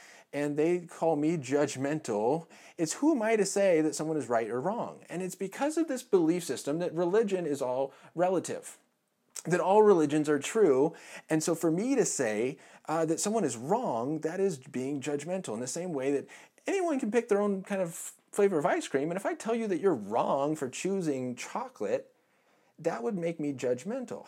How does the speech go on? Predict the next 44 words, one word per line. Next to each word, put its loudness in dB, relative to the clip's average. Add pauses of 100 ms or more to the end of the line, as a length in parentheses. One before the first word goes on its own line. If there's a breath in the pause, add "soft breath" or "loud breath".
However, -4 (640 soft breath)
if 2
religion 4
is -4
objectively -2
true, -4 (1300 soft breath)
then 2
it 2
would 0
be 2
the 2
same -2
as -4
making -6
a -2
judgment -6
based -8
on -10
if -14
you're -8
in -12
college -6
or -8
not, -10
based -10
on -8
if -12
you're -10
a -16
senior -8
or -8
not, -6 (320 loud breath)
or -6
based -6
on -8 (140)
what -12
the -10
answer -8
is -8
to -16
two -8
plus -10
two. -14 (920 soft breath)
And -4